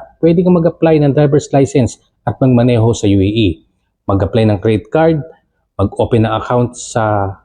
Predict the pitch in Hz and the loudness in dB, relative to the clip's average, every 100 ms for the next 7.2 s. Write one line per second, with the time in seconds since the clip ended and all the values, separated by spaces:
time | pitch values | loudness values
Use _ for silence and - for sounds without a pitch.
0 | _ 120 131 156 170 180 180 _ _ - | _ -4 0 0 0 -2 -2 _ _ -2
1 | 170 185 156 165 - 170 160 151 147 151 | 2 2 2 0 0 -2 0 2 0 2
2 | 156 143 - - 185 180 165 143 - 123 | 2 2 -4 0 2 2 0 -2 0 0
3 | 139 135 131 - 117 110 131 - 131 127 | 2 2 0 0 -2 0 -2 -2 0 2
4 | 135 - 117 - 98 98 104 87 87 _ | 0 0 -2 0 0 2 2 0 -6 _
5 | _ _ _ _ _ _ _ _ _ _ | _ _ _ _ _ _ _ _ _ _
6 | 170 196 185 208 190 160 143 139 - 135 | 0 2 4 2 2 2 2 0 0 0
7 | 127 | 2